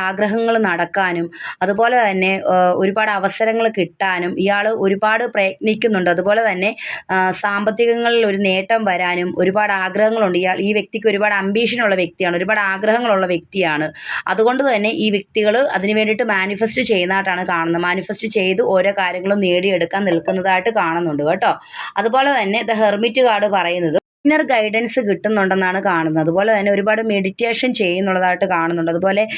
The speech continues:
ഏതെങ്കിലും ഒരു സന്യാസി, The Hermit എന്ന് പറയുന്നത് സന്യാസം, അതായത് ഒരു സന്യാസി രൂപത്തിൽ ഇരിക്കുന്നതായിട്ടാണ് കാണുന്നത്. ഇയാൾ ഇത്രയും നാളും, ആ, ഒന്നിനു വേണ്ടിയിട്ടും അനങ്ങാപ്പാറ കളിച്ചിരുന്നിട്ടുണ്ടെങ്കിൽ ഒരു ആക്ഷനും എടുക്കാതെ അല്ലെങ്കിൽ ഒരു തീരുമാനങ്ങളും എടുക്കാതെ,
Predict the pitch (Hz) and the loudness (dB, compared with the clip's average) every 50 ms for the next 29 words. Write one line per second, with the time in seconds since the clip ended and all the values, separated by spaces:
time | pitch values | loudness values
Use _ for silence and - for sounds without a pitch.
0 | - - - - 214 214 226 220 233 233 247 247 226 220 220 220 - 208 208 214 | -10 -10 -8 -4 -2 -2 0 0 -2 -2 0 0 0 0 0 -2 -2 -2 -2 0
1 | 214 214 214 202 214 208 233 233 226 214 220 226 240 254 262 269 269 262 254 226 | 0 0 0 0 0 0 0 2 2 2 2 0 -2 -2 0 0 2 2 2 2
2 | 220 226 226 233 226 - 214 196 202 202 202 196 190 185 - 170 165 170 175 196 | 0 0 -2 -4 -4 -4 -4 -4 -2 0 0 0 0 0 0 0 0 2 2 2
3 | 208 233 254 254 240 - 247 226 214 214 220 220 220 220 240 226 214 202 196 202 | 2 2 0 0 0 -2 -2 -2 0 0 0 0 2 2 2 2 2 2 2 2
4 | 202 214 214 196 180 190 185 208 202 202 202 196 202 190 196 208 208 208 190 180 | 0 2 0 0 0 -2 -2 -2 0 0 0 0 0 -2 -2 -2 -2 0 0 0
5 | 180 180 180 180 180 185 190 190 190 - 196 202 208 214 202 190 185 208 247 247 | 0 -2 -2 -2 -2 -2 -2 -2 -4 -4 -2 -2 0 0 0 0 0 0 -2 -4
6 | - - - - - - - - 196 196 190 196 - 208 214 220 220 226 233 220 | -8 -12 -14 -14 -14 -10 -4 0 2 2 4 4 2 2 2 2 2 2 2 2
7 | 220 214 208 214 202 202 220 220 220 208 202 202 202 208 214 208 208 220 214 214 | 0 0 0 -2 0 0 -2 -2 0 -2 -2 0 0 0 0 0 2 0 0 2
8 | 214 202 202 202 190 208 196 185 190 196 190 202 190 185 180 185 185 190 185 185 | 0 0 -2 -2 -2 -2 -2 0 0 0 0 2 0 0 0 -2 -2 0 0 2
9 | 185 196 202 214 202 190 196 190 - - 233 240 226 214 196 185 185 185 190 190 | 2 2 2 2 0 0 -2 -4 -4 -4 -2 0 2 2 0 0 -2 -2 0 0
10 | 185 190 185 180 185 190 196 202 202 202 202 220 247 220 240 208 202 202 214 214 | 0 0 -2 -2 -2 -4 -2 -2 -2 0 0 0 0 0 -2 0 0 0 0 0
11 | 214 214 214 220 220 226 214 208 185 175 180 180 190 185 180 185 185 | 0 0 0 0 0 0 2 0 -2 -2 -2 0 0 0 0 0 -4